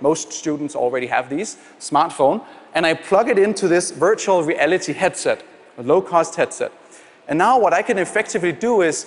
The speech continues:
I can literally step into this virtual world, and we'll have some of you, uh, in the audience also getting to try this because it is really something that you have to try to fully feel how immersive it really is. It literally feels like I just stepped inside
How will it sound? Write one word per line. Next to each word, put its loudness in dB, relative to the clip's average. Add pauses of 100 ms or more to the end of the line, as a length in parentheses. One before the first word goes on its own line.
(200)
I 2
can 0
literally 0
step -2 (200)
into 0 (180)
this 0
virtual 2
world, 4
and -2 (180)
we'll 2
have 2
some 2
of -2
you, 6
uh, 4
in 0
the 2
audience 2
also 2
getting 0
to -2
try 2
this 0
because -2 (280)
it 6
is 2
really 2
something 0 (220)
that 0
you 2
have 0
to -6 (120)
try 0 (200)
to -14
fully 0
feel 0
how 0
immersive -2
it -2
really 0
is. -2 (240)
It -2
literally 0
feels 0
like -2
I 0
just -4
stepped -4 (160)
inside -2